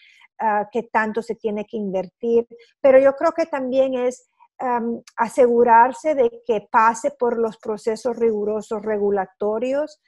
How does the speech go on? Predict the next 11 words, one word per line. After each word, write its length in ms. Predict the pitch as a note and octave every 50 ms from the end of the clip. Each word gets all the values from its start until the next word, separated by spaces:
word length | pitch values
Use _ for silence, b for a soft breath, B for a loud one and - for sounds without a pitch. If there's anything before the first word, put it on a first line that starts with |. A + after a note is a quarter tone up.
| b b b b b _
que 320 | - A#3+ A3 G#3 G#3+ G#3+ - -
aunque 760 | A3+ A#3 A3 G#3+ - B3 A3 G#3+ G#3+ G#3 F#3+ - - F3 F#3+ F3
dicho 280 | A#3+ A#3 A#3 - C4 B3+
instituto 680 | A#3+ A#3 - - A#3 A#3+ - A#3+ A3+ A#3 - A#3+ A3+
reciba 840 | A3 G#3+ G3+ G3+ - - A#3+ A3+ A3 G#3+ A3 G#3 G#3 G3+ G3 G3 G3
la 160 | G#3 G3+ G3+ G3+
receta 720 | G3 G3 F#3+ - - - G3+ G#3 G3+ _ - A#3+ B3 A#3+
de 120 | A3+ A#3
cómo 260 | - A3+ G#3 G#3 G#3
producirla, 840 | - A3 G#3+ G#3 G#3 F#3+ - - - A3+ A3 A#3 B3+ C4+ C4+ C#4+ C#4 -
pues 240 | A3+ G#3 G3 -